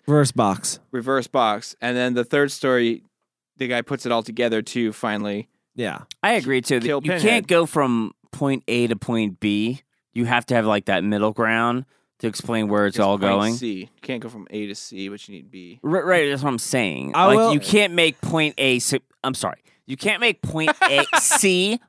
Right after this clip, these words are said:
Speaker 3: point B, right? Like, you can't go from A to B and make that, like, connection, right?
Speaker 2: Right.
Speaker 3: Like, oh, it's a cube and now it's a bigger cube, so I guess that's okay.
Speaker 2: Yeah, and each one served to fill in some backstory about it. Like, the first story filled in a little bit of backstory about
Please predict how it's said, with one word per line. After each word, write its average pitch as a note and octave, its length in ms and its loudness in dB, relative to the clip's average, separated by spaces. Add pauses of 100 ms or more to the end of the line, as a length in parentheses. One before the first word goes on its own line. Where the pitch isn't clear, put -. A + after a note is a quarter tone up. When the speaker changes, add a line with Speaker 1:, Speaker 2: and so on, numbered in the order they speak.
Speaker 3:
point C3+ 420 -2
B, G#2 400 -4 (200)
right? B2 260 2
Like, B2+ 180 0
you C#3 100 2
can't D3 120 2
go C#3+ 100 2
from C3 200 -4
A A#2 180 2
to A2+ 100 2
B G2+ 480 0 (300)
and A2 220 0
make A2 240 0
that, G#2 320 2
like, G2+ 200 -2
connection, F#2 540 -4
right? F#2+ 140 2
Speaker 2:
Right. G#2 220 2 (380)
Speaker 3:
Like, B2+ 220 2
oh, G#3 140 6
it's D#3+ 100 -2
a D#3+ 60 -2
cube A3 360 -2
and D3+ 80 0
now D3 180 4
it's D3+ 120 -2
a C#3 40 0
bigger B2 480 -2
cube, F2 400 -4
so G2+ 160 0
I G2+ 60 2
guess G2+ 220 -4
that's G#2 240 -2
okay. F2+ 360 -2
Speaker 2:
Yeah, D3+ 140 2
and D#3 240 -2
each A3+ 220 -2
one G#3+ 220 2
served E3 500 0
to C3 180 -4
fill C#3 320 0
in C3 80 0
some A#2+ 320 -2
backstory B2 500 0
about A#2+ 280 2
it. - 20 -2
Like, A2 280 -2
the A#2 100 -4
first B2 240 -4
story B2 260 0
filled B2+ 280 -4
in B2 40 -2
a A#2+ 40 -2
little A#2 120 -2
bit A2+ 120 -2
of A2 40 -10
backstory A#2 400 0
about A2 300 2